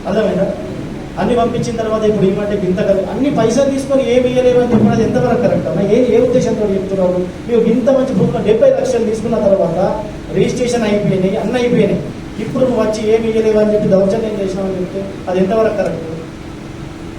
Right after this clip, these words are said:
ఎవరు దౌర్జన్యం చేసినా నేను ఏమన్నారు? పైసలు తీసుకోకుండా, నువ్వు పైసలు తీసుకున్నప్పుడు చెప్పాలి కదా. నేను ఒక్కసారి అంటే నువ్వు ఓలను తీసుకుపోతారు, నువ్వు రోజు తీసుకుపోతారా? నువ్వు రెండు సార్లు, మూడు సార్లు నువ్వే వచ్చినావు, రిజిస్ట్రేషన్ చేసినావు, మా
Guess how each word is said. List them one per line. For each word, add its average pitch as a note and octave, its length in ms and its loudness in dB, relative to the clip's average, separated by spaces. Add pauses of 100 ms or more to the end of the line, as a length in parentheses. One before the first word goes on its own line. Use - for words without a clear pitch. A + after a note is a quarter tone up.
(440)
ఎవరు A#3+ 180 2
దౌర్జన్యం G3+ 500 2
చేసినా F3 360 -4
నేను F3 300 0
ఏమన్నారు? F#3+ 300 0
పైసలు A3+ 360 0
తీసుకోకుండా, C4 500 0
నువ్వు - 480 -4
పైసలు C4+ 240 4
తీసుకున్నప్పుడు C4+ 520 0
చెప్పాలి A3 360 0
కదా. G3+ 440 0
నేను A3 160 2
ఒక్కసారి C4 380 2
అంటే B3 440 4
నువ్వు A3 240 2
ఓలను A3+ 220 4
తీసుకుపోతారు, G#3+ 540 -2
నువ్వు G#3+ 180 2
రోజు C4+ 220 4
తీసుకుపోతారా? A3+ 560 -2
నువ్వు F#3+ 440 -6
రెండు A#3+ 180 0
సార్లు, A#3+ 460 0
మూడు A3+ 140 0
సార్లు A#3 160 -4
నువ్వే A3 260 0
వచ్చినావు, - 320 -2
రిజిస్ట్రేషన్ A3+ 400 -4
చేసినావు, A3+ 220 -4
మా G3+ 80 -4